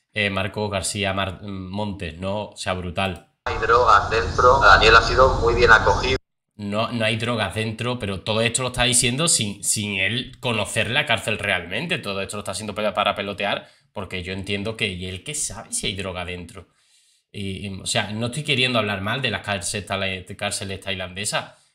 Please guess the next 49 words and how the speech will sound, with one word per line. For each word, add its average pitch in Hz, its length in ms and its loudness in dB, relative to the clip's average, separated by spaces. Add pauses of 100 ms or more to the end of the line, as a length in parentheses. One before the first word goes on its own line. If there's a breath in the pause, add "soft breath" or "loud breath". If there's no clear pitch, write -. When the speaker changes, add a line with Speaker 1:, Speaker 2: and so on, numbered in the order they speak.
Speaker 1:
pero 98 240 -6
que 107 80 -6
no 98 80 -6
haya 101 200 -6
corrupción, 101 720 -8
que 98 120 -10
no 98 100 -6
haya, 95 420 -2
mm, 92 420 -16
drogas, 98 340 -6
que 98 100 -12
no 95 80 -8
haya 95 100 -10
no 95 80 -10
sé 92 140 -10
qué, 98 120 -8
pero, 92 240 -14 (140)
pero 92 260 -20
él 92 180 -16
qué 139 100 -4
sabe, 139 320 -6
si 113 180 -2
a 101 40 0
lo 101 60 -4
mejor 104 240 -8
todavía 123 280 2
no 123 120 0
lo 120 80 -4
sabe 120 300 0
ni, 104 180 -4
ni 107 140 -6
el 104 100 -6
propio 107 320 -4
Daniel, 98 400 -6
que 147 120 -4
lleva 104 200 -4
ahí, 101 300 -4 (300 soft breath)
eh, 101 340 -2
escasos 101 460 -4
días, 107 260 -2
¿no? 113 300 -2
Y 98 100 -8
casi 104 240 -4
todos 101 200 -8
han 104 140 -6
estado 101 220 -6
en 101 80 -4
la 101 60 -4
enfermería, 98 640 -6